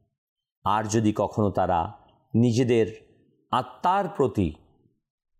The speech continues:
জুলুম করে, তখন হে মাহবুব, তারা আপনার দরবারে হাজির হয় এবং অতঃপর আল্লাহর নিকট ক্ষমা প্রার্থনা করে, আর রসুল তাদের পক্ষে সুপারিশ করেন,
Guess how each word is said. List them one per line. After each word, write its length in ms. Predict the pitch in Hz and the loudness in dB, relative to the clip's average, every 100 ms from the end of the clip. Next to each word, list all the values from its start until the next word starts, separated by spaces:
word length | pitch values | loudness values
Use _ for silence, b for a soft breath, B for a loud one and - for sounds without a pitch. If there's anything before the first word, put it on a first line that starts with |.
| 107 107 | -2 2
জুলুম 360 | 151 208 233 151 | 2 2 0 0
করে, 360 | 104 85 80 - _ _ _ _ - | 0 -2 -4 -12 _ _ _ _ -4
তখন 520 | 95 110 95 80 90 - _ _ _ - | -2 -2 -2 -2 -8 -16 _ _ _ -2
হে 140 | 110 | 0
মাহবুব, 760 | 95 98 - 95 104 98 - - _ _ _ | 0 -2 -4 -2 0 0 -2 -12 _ _ _
তারা 180 | 98 95 | -2 0
আপনার 380 | 92 - 107 87 | -2 -2 -2 0
দরবারে 420 | 95 90 95 87 | 0 0 0 0
হাজির 420 | 80 87 87 87 | -2 -2 0 -2
হয় 320 | 78 82 78 90 - _ _ _ _ _ _ _ 101 | 0 0 -2 -6 -16 _ _ _ _ _ _ _ -2
এবং 220 | 98 92 | 0 0
অতঃপর 440 | 92 104 90 95 | -2 -2 -2 0
আল্লাহর 320 | 87 95 95 | 2 2 2
নিকট 300 | 90 90 92 - | 0 -2 -4 -6
ক্ষমা 260 | - 92 85 | -4 -2 -2
প্রার্থনা 460 | 104 - 101 85 | -6 -6 -2 -2
করে, 360 | 82 82 78 82 _ _ _ _ - | -2 -2 -4 -6 _ _ _ _ -6
আর 260 | 98 87 | -4 0
রসুল 400 | 113 - 175 151 | 0 0 0 2
তাদের 260 | 127 113 107 - | 0 0 -2 -4
পক্ষে 260 | - 110 | -6 -6
সুপারিশ 520 | - - 180 202 - | -8 -6 0 0 0
করেন, 400 | - 101 90 78 | -2 0 0 -2